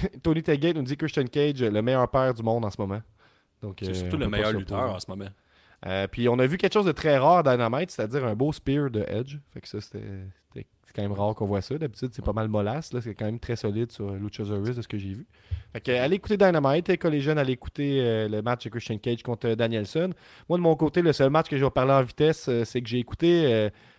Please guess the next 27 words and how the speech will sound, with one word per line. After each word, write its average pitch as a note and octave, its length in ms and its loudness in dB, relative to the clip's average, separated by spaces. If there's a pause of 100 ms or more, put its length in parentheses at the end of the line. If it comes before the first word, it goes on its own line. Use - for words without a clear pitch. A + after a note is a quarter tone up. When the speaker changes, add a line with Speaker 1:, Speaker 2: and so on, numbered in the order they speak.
Speaker 1:
un A#2 100 -2
show E3+ 220 -2
de, B2 280 6
de, A#2 140 2
de, A2 420 0
du, A2+ 220 -10
du A2+ 80 -10
mois D3 140 2
passé. D3+ 340 2
J'ai E3 80 -4
écouté D3 220 -4
le C#3 60 2
main D3 120 0
event D3 280 0
de C#3 100 2
Game B2 180 2
Changer B2+ 240 -2
Wrestling, C#3+ 680 0
Say E3 320 0
You B2+ 180 2
Will. E3 300 2 (280)
J'ai B2 120 -2
écouté D#3+ 400 0
Nick D#3+ 300 0
Gage D3+ 340 2
contre A2+ 260 -4
Vikingo. C#3 580 0